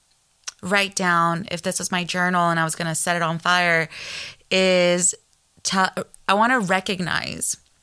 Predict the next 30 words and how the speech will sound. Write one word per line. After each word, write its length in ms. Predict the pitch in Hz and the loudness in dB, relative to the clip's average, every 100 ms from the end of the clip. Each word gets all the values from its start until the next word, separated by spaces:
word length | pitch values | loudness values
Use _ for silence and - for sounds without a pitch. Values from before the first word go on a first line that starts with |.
| _ - - - _ | _ -20 -20 -20 _
So 200 | - 202 | -2 0
that's 160 | 208 240 | 2 0
what 80 | |
the 60 | 214 | -2
book 200 | 196 185 | -2 -2
said. 400 | - - 156 156 | -2 0 0 0
It 280 | - 170 - | -2 -4 0
was, 520 | 175 175 175 175 - _ _ _ _ _ _ _ _ | 0 2 2 0 -6 _ _ _ _ _ _ _ _
"You 200 | 175 214 | -4 -4
can't 440 | 214 - 233 262 - | -4 -4 -2 -2 -4
start 360 | - 226 - | -2 -2 -2
working 520 | 160 175 185 190 175 | -2 -2 -2 -4 -4
on 280 | 165 170 170 | -2 -2 -2
your 120 | 170 | -4
inner 300 | 165 170 175 | -4 -4 -4
problem 680 | 175 - 151 165 180 202 208 - _ _ _ _ _ _ _ _ - | -4 -6 -4 -2 -2 -2 -4 -8 _ _ _ _ _ _ _ _ -6
if 220 | 190 196 | -4 -2
you 100 | 196 | 0
don't 160 | 196 | 0
address 880 | 170 151 - 180 175 156 - - - - _ _ _ _ _ _ | 0 -2 -4 2 2 2 0 -2 -2 -6 _ _ _ _ _ _
that 760 | - 180 170 165 156 151 - - _ _ _ _ - | -4 2 4 4 4 2 -2 -12 _ _ _ _ -4
you 160 | 190 | -2
have 280 | 190 175 165 | 2 2 0
this 220 | 165 160 | -2 -4
problem." 560 | - 185 160 - 85 - _ _ _ - - - - | -2 0 -2 -2 -6 -8 _ _ _ -20 -20 -20 -4
And 160 | 202 208 | -2 0
then 160 | 214 226 | 0 0
there's 200 | 240 233 | 0 0
some 240 | 226 214 | 0 -2
people 640 | - 214 196 170 160 160 | -2 -4 0 0 0 -2